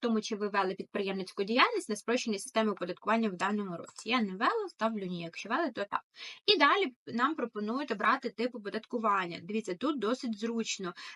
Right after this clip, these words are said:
Е, той тип оподаткування, який підходить по нашому кведу, він, е, якби активний, ми можемо вибрати, да.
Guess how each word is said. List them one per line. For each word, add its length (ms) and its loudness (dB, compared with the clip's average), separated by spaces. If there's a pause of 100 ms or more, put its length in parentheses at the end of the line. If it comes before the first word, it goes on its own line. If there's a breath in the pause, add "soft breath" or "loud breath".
Е, 200 0
той 340 2
тип 180 -2
оподаткування, 680 2
який 160 -4
підходить 480 -2 (100)
по 160 0
нашому 540 0
кведу, 600 0 (380 loud breath)
він, 400 0
е, 440 0 (140)
якби 280 -2
активний, 760 2
ми 200 2
можемо 440 2
вибрати, 540 -2
да. 220 2